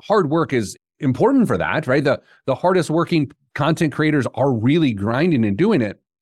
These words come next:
But as, as young people sort of set their sights on what they want to do, it really does become about the fame as opposed to achieving a thing other than fame.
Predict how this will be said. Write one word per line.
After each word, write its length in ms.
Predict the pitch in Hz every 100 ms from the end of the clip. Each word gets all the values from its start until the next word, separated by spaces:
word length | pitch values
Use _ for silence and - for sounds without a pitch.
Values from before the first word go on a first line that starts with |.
| _
But 100 | -
as, 220 | 151 139 -
as 220 | 151 123
young 160 | 135
people 240 | 143 165 147
sort 180 | 156 117
of 80 |
set 220 | - 131 123
their 140 | 101
sights 440 | - 113 127 113
on 200 | 110 104
what 200 | 95 113
they 140 | 117 107
want 300 | 101 117 -
to 120 | 104
do, 540 | 85 131 143 101 98 - _ _ _ _ -
it 120 | 135
really 280 | 117 127 151
does 280 | 127 117 151
become 340 | 139 - 107 104
about 360 | 95 101 98
the 80 | 90
fame 640 | - - 101 123 147 185 - _ _ _ _ -
as 220 | 135 117
opposed 440 | 113 - 120 113
to 100 | 117
achieving 420 | 101 - 123 113 92
a 60 |
thing 520 | - - 135 110 98 -
other 220 | 110 113
than 160 | 98 95
fame. 440 | 131 131 - -